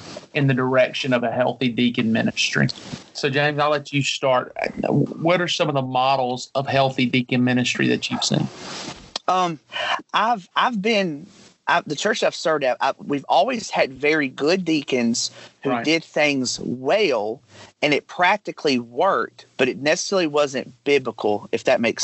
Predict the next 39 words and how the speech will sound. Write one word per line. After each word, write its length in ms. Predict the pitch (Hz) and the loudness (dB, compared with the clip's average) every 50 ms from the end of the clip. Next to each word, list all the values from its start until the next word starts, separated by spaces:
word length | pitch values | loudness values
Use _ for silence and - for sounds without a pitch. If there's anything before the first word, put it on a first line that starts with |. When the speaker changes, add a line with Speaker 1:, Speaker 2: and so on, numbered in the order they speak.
| - | 0
Speaker 1:
Right. 140 | - 107 87 | 0 0 0
Speaker 2:
sense. 340 | 76 - - - - - - | -2 -4 -4 -4 -6 -4 -4
Speaker 1:
Yeah, 180 | - 160 160 - | -2 -2 0 0
absolutely. 400 | - 156 160 160 - 131 139 135 | 0 -2 -2 -2 0 0 2 2
Speaker 2:
Um, 280 | 131 127 123 120 107 - _ _ - - - - _ - | 2 0 -2 -6 -10 -18 _ _ -20 -20 -20 -8 _ 0
um, 360 | 139 139 131 127 123 120 107 | 2 2 0 -2 -6 -6 -2
they, 120 | 139 151 - | -2 -2 0
they 220 | 110 151 147 135 | 0 -2 -2 -2
did 200 | 127 135 160 175 | 0 -2 0 0
a 40 | 226 | 0
good, 160 | 190 - 104 | -2 -2 -2
they, 120 | - 165 - _ - | 0 -2 -2 _ 0
I've, 240 | - 196 220 165 - _ _ _ - | 0 0 0 -2 -6 _ _ _ -2
I've 240 | - 175 196 160 135 | 0 0 0 0 -2
been 160 | 135 123 117 | -4 -2 -2
blessed. 840 | 117 113 123 123 120 123 131 135 117 107 92 - - - - - - - _ - | -2 -2 -2 -2 0 2 4 4 4 2 2 -2 -4 -6 -8 -8 -10 -10 _ -2
I 140 | 143 165 | 0 0
have 80 | 156 127 | 2 0
Speaker 1:
Right. 80 | 117 135 | -2 -2
Speaker 2:
never 380 | 135 143 147 151 151 147 139 | -2 0 0 0 2 0 0
ran 300 | 127 131 135 139 139 135 | 0 2 2 2 2 0
into 380 | 131 123 120 - - 131 120 117 | 0 -2 -2 -2 0 0 2 0
a 40 | 113 | 0
deacon 380 | 113 127 127 120 - 127 117 | 0 0 0 0 0 0 0
that 140 | 117 117 - | 2 2 2
was 120 | 107 110 | 0 -2
a 60 | 120 110 | -2 -2
nightmare. 560 | 110 110 107 104 - 104 107 107 107 113 113 | 0 0 0 0 -2 -2 -4 -4 -4 -4 -4
I'm 160 | - 131 131 | -2 -2 0
being 240 | 135 143 139 139 135 | 0 0 0 0 0
honest, 460 | 135 135 131 120 104 95 92 - - | 0 2 2 0 -2 -6 -8 -8 -4
and 140 | 117 113 113 | -4 -4 -4
God 240 | - 123 123 127 123 | -2 0 0 0 -2
has 100 | 113 104 | -4 -6
blessed 380 | - - 123 127 123 - - 110 | -4 0 2 2 2 0 -2 -4
me 80 | 107 | -4
with 100 | 113 110 | -2 0
that. 240 | 107 104 104 101 101 - - - - - - - - - _ - | 0 2 2 2 0 -2 -6 -16 -16 -14 -14 -16 -16 -16 _ -2
Um, 480 | 123 127 127 123 120 120 117 113 110 | 0 0 2 0 0 -4 -6 -8 -12